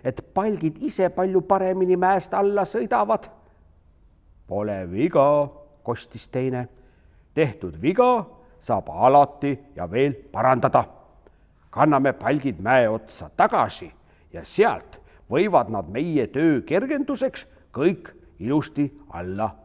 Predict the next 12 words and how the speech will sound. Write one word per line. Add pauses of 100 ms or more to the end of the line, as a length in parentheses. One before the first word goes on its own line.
(180)
veereda." (1800)
Mõne
päeva
pärast
oli
kogu
ehitusmaterjal
koos. (840)
Palgid, (800)
kivid, (520)
lubi, (480)
liiv